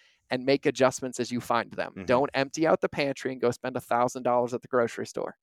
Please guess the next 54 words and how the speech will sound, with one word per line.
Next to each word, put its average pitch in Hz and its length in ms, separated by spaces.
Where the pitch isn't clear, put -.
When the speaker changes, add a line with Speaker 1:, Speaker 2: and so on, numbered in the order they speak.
Speaker 1:
Uh-uh. 117 260
Just 135 180
start 135 260
by 127 100
grabbing 127 340
the 120 80
one 123 260
thing 135 180
that 123 100
you 123 100
Speaker 2:
Yep. - 80
Speaker 1:
like 131 280
and 117 120
stocking 117 440
it 110 100
back 101 240
up. 123 220
And, 113 180
but 123 140
I 123 160
will 123 140
say 139 240
this 127 200
more 120 220
importantly, 120 640
you'll 123 220
hear 143 340
it 123 100
here, 131 460
he'll 131 320
validate 123 560
it. 117 180
It - 180
only 135 300
works 123 320
if 120 160
you 123 100
do. 113 400
And 110 120
at 110 80
the 117 120
end 127 120
of 123 60
the 127 80
day, 117 260
there's 117 240
an 117 80
unlimited 123 460
pool 131 240
of 113 100
people 117 360
that 107 120
are 107 140
waiting 110 480